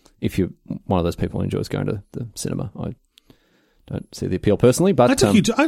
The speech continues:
Speaker 2: I, I took you to a very nice cinema.
Speaker 1: d-, do you know that the last time I went to the cinema?
Speaker 2: Was it
Speaker 1: It was
Speaker 2: then?
Speaker 1: then with you.
Speaker 2: That was a long, that was to see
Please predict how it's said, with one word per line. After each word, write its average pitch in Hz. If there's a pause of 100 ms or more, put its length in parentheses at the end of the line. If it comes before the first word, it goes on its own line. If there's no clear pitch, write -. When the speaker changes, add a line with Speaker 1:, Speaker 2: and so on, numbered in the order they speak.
Speaker 2:
I, 226
I -
took 262
you 180
to 131
a -
very 110
nice 104
cinema. 131
Speaker 1:
d-, -
do 139
you 160
know 196
that 165
the 135
last 143
time 131
I 113
went 131
to -
the 151
cinema? 208 (880)
Speaker 2:
Was 120
it 107
Speaker 1:
It 113
was 151
Speaker 2:
then? 123
Speaker 1:
then 113
with 107
you. 123 (840)
Speaker 2:
That 160
was 120
a 123
long, 170
that 180
was 202
to -
see 135